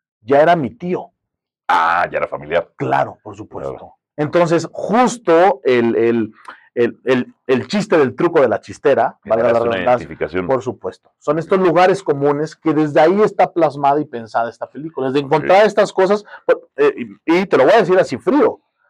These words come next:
Speaker 1: la película está pensada no para que la vean los atlantistas, porque eso ya
Speaker 2: Ok.
Speaker 1: los tengo.
Speaker 2: Ok.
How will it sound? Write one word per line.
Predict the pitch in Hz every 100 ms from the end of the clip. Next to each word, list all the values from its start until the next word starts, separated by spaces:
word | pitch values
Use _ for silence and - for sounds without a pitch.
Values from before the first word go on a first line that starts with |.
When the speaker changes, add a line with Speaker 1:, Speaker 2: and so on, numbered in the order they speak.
| _ -
Speaker 1:
la | 127
película | 143 196 247 285
está | 247 233 226
pensada | 202 160 185 180
no | 190
para | 196 170
que | 131
la | 127
vean | 135 165
los | 127
atlantistas, | 110 110 104 214 _ _ _ _ _
porque | 151 233
eso | 277
ya | 262
Speaker 2:
Ok. | 226
Speaker 1:
los | -
tengo. | 294 339 175 101 _ _
Speaker 2:
Ok. | 82